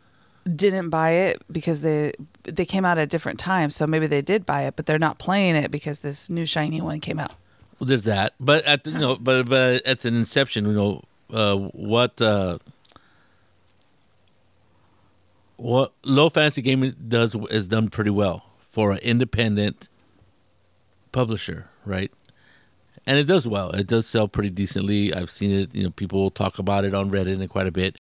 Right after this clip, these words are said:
Speaker 2: But Dragonbane, if you look for Dragonbane articles and stuff like that, it is, there's much more, uh, hubbubalub about it, right? There's more press about it.
Speaker 1: Well, one of the things is that it's an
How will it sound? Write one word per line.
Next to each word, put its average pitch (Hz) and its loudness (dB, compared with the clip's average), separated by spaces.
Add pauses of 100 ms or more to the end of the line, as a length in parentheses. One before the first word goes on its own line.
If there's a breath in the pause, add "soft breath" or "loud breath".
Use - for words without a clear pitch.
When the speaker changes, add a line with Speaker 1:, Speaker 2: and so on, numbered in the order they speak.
(240)
Speaker 2:
But 135 4 (580)
Dragonbane, 110 0
if 92 -6
you 101 0
look 123 0
for 104 -4
Dragonbane 98 0 (520 loud breath)
articles 113 2
and 95 -2
stuff - -4
like 98 0
that, 104 0
it 107 0
is, 92 -2 (380)
there's 95 -4
much 113 -2
more, 113 2 (540 loud breath)
uh, 95 -2
hubbubalub 113 0
about 95 0
it, - -8
right? 92 -6
There's 92 -12
more 101 -2
press 123 0
about 92 -2
it. 87 -8
Speaker 1:
Well, 247 4
one 262 6
of 294 6
the 240 0
things 165 -2
is 160 -2
that 160 2
it's 156 -2
an 156 2